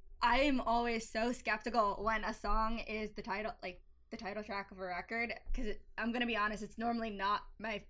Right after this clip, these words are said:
never my favorite song, but in this case it was, so that, that probably means nothing,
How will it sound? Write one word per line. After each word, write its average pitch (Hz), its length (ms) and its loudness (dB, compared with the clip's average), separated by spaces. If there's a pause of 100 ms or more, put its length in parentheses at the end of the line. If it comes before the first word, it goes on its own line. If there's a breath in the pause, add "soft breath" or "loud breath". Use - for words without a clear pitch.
(140)
never 214 400 4
my 208 120 -4
favorite 190 260 -4
song, 185 220 -4
but 220 160 2
in 220 120 -2
this 233 160 0
case 214 240 -4
it - 100 -8
was, 208 400 -4 (100)
so 196 360 -6 (360)
that, 294 280 6
that 311 220 12
probably 311 300 4
means 277 260 2
nothing, 269 560 4